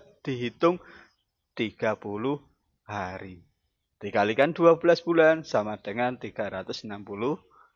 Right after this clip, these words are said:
hari. Bunga tunggal, ya, besarnya bunga berbanding senilai dengan persentase suku bunga. Berarti kita harus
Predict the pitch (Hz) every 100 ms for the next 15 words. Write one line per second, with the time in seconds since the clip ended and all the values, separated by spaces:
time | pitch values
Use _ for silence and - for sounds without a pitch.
0 | _ 85 82 90 87 _ _ _ _ _
1 | _ _ _ _ _ _ - _ _ _
2 | - _ _ _ _ _ _ _ _ _
3 | - - _ _ - 254 320 302 202 131
4 | 165 254 - _ _ _ 117 123 160 -
5 | _ _ - 139 151 147 147 - 117 139
6 | 180 - 135 - 110 170 160 123 117 170
7 | 196 135 131 151 151 _ - 123 - 123
8 | 117 113 156 135 _ _ _ _ - -
9 | 110 139 - 160 165 110 - 104 98 139
10 | 143 131 127 147